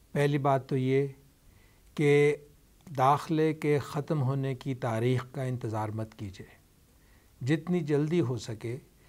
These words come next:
अपने दाखिले के तमाम इक़दामात जो हैं उनको मुकम्मल कर लीजिए,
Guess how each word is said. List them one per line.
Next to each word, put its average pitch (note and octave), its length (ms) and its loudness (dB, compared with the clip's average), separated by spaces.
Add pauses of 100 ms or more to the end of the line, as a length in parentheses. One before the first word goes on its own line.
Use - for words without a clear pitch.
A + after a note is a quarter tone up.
(300)
अपने C#3+ 340 -2
दाखिले B2+ 480 0
के C3+ 180 -4
तमाम D3+ 760 -4
इक़दामात A#2 640 -2
जो B2 120 -6
हैं A#2 360 -6 (440)
उनको C3 340 -4
मुकम्मल G#2+ 460 -4
कर G#2 180 -10
लीजिए, G2+ 400 -14